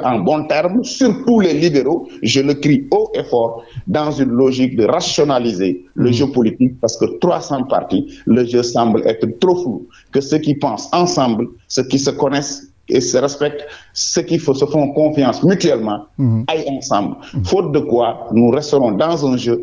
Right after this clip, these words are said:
Speaker 1: où le citoyen ne sait pas à quel chat à se vouer.
Speaker 2: Dans cette grande famille libérale, il y a le président Macky Sall, que vous connaissez bien. Alors aujourd'hui, un des vôtres, un des libéraux,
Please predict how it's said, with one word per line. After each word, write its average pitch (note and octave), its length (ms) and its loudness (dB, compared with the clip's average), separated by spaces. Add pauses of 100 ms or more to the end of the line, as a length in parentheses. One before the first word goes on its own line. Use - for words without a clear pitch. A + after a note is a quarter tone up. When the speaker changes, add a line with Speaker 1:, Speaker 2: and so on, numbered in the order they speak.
(200)
Speaker 1:
où B2+ 120 4
le B2 80 4
citoyen A2 600 0
ne G#2+ 140 4
sait A2+ 240 0
pas F2+ 220 0 (240)
à F2+ 100 0
quel G2 240 0
chat D#2+ 320 0 (360)
à G2+ 160 -2 (140)
se - 100 -2
vouer. F2+ 400 0 (380)
Speaker 2:
Dans D#3 300 2
cette D3 220 -2
grande C#3 260 2
famille C3 480 4
libérale, B2 720 2
il B2+ 160 4
y C3 80 4
a C3 80 4
le B2+ 100 2
président A#2+ 460 0
Macky B2 280 4
Sall, D3+ 300 0 (100)
que - 80 -4
vous A2+ 140 -2
connaissez B2 420 0
bien. D3+ 460 0
Alors C3 300 2
aujourd'hui, C3 560 2
un C3 140 2
des C3 120 2
vôtres, C#3 380 0 (160)
un A2 100 2
des A#2 160 4
libéraux, C3 480 4